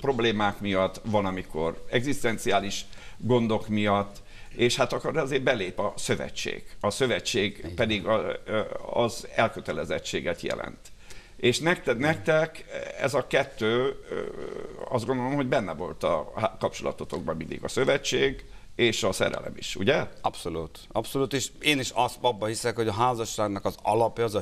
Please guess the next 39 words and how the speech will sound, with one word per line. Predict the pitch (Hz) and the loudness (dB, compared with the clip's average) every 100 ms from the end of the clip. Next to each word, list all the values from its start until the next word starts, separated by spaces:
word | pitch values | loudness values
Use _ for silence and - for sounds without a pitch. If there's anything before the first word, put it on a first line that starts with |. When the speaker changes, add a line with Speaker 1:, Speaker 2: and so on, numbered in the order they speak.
| 85 | -2
Speaker 2:
hűség. | 90 76 - 62 65 | -6 -6 -2 -2 -4
Tehát | - 87 | -4 -4
amikor | 98 98 | -2 0
az | 117 | 2
ember | 107 | 4
eldönti, | 113 110 92 117 113 104 127 147 160 - - - | 4 2 2 0 0 -2 0 0 -2 -10 -18 -14
hogy | - | -10
bármi | 87 85 127 127 127 123 117 | -2 2 4 4 2 2 2
is | 110 | 0
lesz, | 113 107 123 147 - - - - - | 2 4 4 2 -2 -6 -12 -18 -6
és | - | 2
nem | 175 170 | 2 2
könnyű, | 127 110 113 | 0 2 2
mert | 113 - - | 0 -2 -2
ugye, | 113 110 | 0 2
amikor | 104 104 | 0 0
bármi, | 101 117 123 113 | 4 4 4 2
bármi | 104 87 82 | 0 -2 -4
lehet, | 82 87 110 | -4 -2 0
és | 107 104 - - - - | -2 -8 -10 -16 -10 -2
vannak | 127 104 - | 0 0 -2
nehéz | 104 101 98 | -2 0 0
dolgok, | 98 104 104 123 147 - - - - | 2 2 6 4 4 -2 -18 -16 -2
de | |
amikor | 113 120 | 2 6
em-, | 175 196 | 4 2
az | 123 | 0
ember | 190 139 | 2 2
ezt | - | 4
eldöntötte, | 131 127 120 123 120 | 4 4 2 2 2
és | 143 | 2
azt | 143 | 2
mondja, | 127 117 | 4 4
hogy | 113 | 4
most | 120 | 0
mindegy, | - - - | 0 2 2
hogy | 101 | 2
mi | 101 | 4
van | 101 110 123 127 | 6 6 4 0